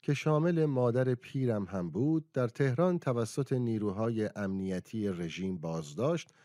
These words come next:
و به زندان اوین انتقال یافتیم و بلافاصله تحت بازجویی‌های خشن قرار گرفتیم. ما را در مقابل مادرمان می‌زدند،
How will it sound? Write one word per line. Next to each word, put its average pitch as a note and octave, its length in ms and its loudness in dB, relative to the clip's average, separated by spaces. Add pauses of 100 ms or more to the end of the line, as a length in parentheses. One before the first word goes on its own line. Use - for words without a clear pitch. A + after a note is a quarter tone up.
(140)
و F2+ 320 -2
به B2 160 2
زندان D3+ 680 4 (100)
اوین C#3 420 4
انتقال E2+ 520 -4
یافتیم C2+ 600 -12 (380)
و D#3+ 100 2
بلافاصله C#3+ 800 0
تحت D#3+ 380 -2
بازجویی‌های A#2 1000 0
خشن A2 480 -2
قرار F2 320 -6
گرفتیم. D3 560 -10 (440)
ما E3 180 6
را D#3+ 160 6
در C3+ 200 4
مقابل A#2+ 540 4
مادرمان G#2 680 2
می‌زدند، E2 680 -6